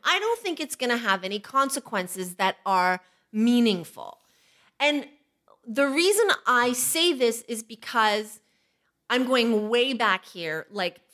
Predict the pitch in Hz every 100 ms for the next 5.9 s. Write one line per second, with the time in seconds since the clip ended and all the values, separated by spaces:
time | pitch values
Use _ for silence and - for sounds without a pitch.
0 | - 220 196 208 226 240 240 220 208 190
1 | 190 - 185 - 165 165 165 180 160 135
2 | 180 254 269 _ _ _ - 180 170 165
3 | 151 - _ _ _ _ _ 190 233 269
4 | 320 392 294 226 220 233 233 233 240 214
5 | 185 180 196 - 185 170 165 101